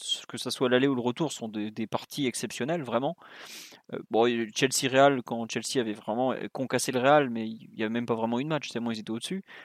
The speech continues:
Mais, euh, ce que je veux dire, il est pas là, Lewandowski, sur ces matchs-là, quoi. Et c'est vrai qu'il a battu le record de Gerd Müller. Mais je veux pas être méchant, c'est, c'est des records, euh, qui intéressent, euh,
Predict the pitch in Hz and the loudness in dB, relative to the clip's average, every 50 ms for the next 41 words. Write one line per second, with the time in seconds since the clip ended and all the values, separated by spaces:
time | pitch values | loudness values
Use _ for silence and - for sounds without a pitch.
0 | - - _ _ _ _ - 123 117 110 110 110 107 - - 117 117 131 190 202 | -20 -20 _ _ _ _ -2 0 2 4 4 4 2 0 -2 -6 -4 -4 -4 -4
1 | - - - 120 123 131 - 185 214 233 233 226 165 156 156 147 139 - - 165 | -6 -6 -4 -2 0 4 6 6 6 6 4 0 -2 -2 -4 -6 -6 -6 -8 -8
2 | - 139 123 - 127 127 120 - - 123 123 120 120 - 123 - _ _ _ - | -8 -8 -8 -8 -8 -8 -8 -8 -8 -8 -8 -10 -10 -12 -16 -20 _ _ _ -6
3 | - - - 151 175 185 - - 117 127 131 131 139 139 - 185 165 147 139 - | 0 6 8 8 8 6 4 0 0 2 6 6 6 6 6 6 4 4 4 4
4 | 156 143 135 131 139 131 - 180 202 214 190 147 - - - - - - _ _ | 2 2 2 2 2 2 2 2 2 2 2 0 -2 -8 -16 -20 -20 -20 _ _
5 | _ _ _ _ - - - 107 117 123 - 117 110 - 165 165 - 202 175 - | _ _ _ _ -10 -8 -8 -8 -6 -2 0 0 0 0 -2 -2 -2 -2 -2 -4
6 | - - - - - - - - - 127 123 117 123 120 - - 165 170 156 139 | -6 -8 -10 -12 -12 -10 -10 -10 -8 -8 -6 -4 -4 -4 0 2 4 4 4 4
7 | 127 123 117 117 117 117 - _ _ _ - - - 120 117 113 - 120 131 139 | 4 2 2 2 0 -2 -4 _ _ _ -12 -6 -4 -4 -2 -2 0 0 0 0
8 | 143 139 - - 127 120 117 117 117 117 117 117 117 120 | 0 -2 -2 -2 0 0 0 0 0 0 -2 -2 -4 -6